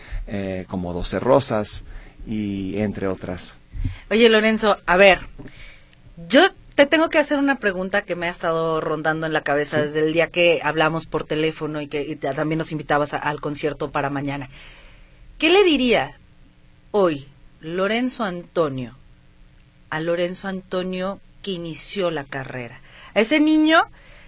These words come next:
Speaker 2: que, yo, y ya te lo decía yo, que lo correteaban las chamacas por un beso,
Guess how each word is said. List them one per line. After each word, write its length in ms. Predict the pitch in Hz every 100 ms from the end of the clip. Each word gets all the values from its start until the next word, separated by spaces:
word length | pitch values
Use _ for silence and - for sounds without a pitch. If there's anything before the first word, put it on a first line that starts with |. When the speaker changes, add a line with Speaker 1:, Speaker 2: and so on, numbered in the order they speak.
| -
Speaker 2:
que, 300 | - 226 220 196
yo, 160 | 190 220
y 120 | 214
ya 100 | 233
te 80 | 233
lo 80 | 254
decía 180 | 214 226
yo, 160 | 214 247 - - -
que 100 | 254
lo 140 | 247
correteaban 460 | 262 254 269 330 403
las 140 | 440
chamacas 840 | - 311 302 370 415 453 508 - - - - - -
por 200 | 330 339
un 280 | 440 453 403
beso, 340 | 403 466